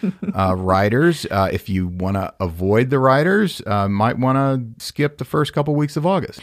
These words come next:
Speaker 1: Other than that, probably any time of year is beautiful. You know, maybe winter, I think it could get snowy there. But other than that,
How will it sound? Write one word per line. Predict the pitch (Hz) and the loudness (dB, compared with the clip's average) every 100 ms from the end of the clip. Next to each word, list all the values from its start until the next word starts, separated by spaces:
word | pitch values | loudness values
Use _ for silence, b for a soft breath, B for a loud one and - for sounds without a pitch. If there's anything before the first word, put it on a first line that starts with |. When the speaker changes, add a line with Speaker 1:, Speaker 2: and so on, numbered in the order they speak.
| B 220 | B -2
Speaker 1:
Other | 214 220 | 0 0
than | 214 220 | 0 0
that, | 190 165 160 156 | 0 2 2 0
probably | - 151 160 151 165 - | -2 -2 -2 -2 -6 -4
any | 214 214 | -2 0
time | 196 170 147 | 0 -2 -2
of | 143 143 | -2 -2
year | 139 | -2
is | 135 143 147 | -2 -4 -6
beautiful. | 170 151 147 151 143 139 | -8 -4 -4 -4 -4 -2
You | 208 | 0
know, | 175 | 2
maybe | 175 180 175 175 | 4 2 2 -2
winter, | 175 190 190 175 165 | 0 0 2 2 2
I | - 143 | 4 0
think | 147 139 | 0 -6
it | - | -6
could | - 139 | -6 -4
get | - - | -4 -6
snowy | - 139 147 | -4 -2 -4
there. | - 139 131 | -2 -2 0
But | 147 | 0
other | 156 156 151 | 2 0 0
than | 143 131 | -2 -2
that, | 123 131 - | 0 -2 -6